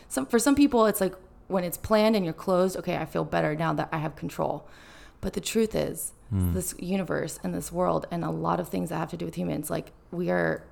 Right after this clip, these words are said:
Speaker 1: we are programmed to be able to live amongst chaos. Like, everything is expanding, and to control things is something that is,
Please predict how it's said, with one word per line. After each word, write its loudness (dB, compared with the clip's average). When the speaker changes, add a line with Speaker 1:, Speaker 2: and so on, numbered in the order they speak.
Speaker 1:
we -4
are -2
programmed -2
to -4
be -2
able 0
to -2
live 0
amongst -2
chaos. 0
Like, -2
everything 0
is -4
expanding, -2
and -2
to -4
control 0
things 0
is -6
something -2
that 0
is, -4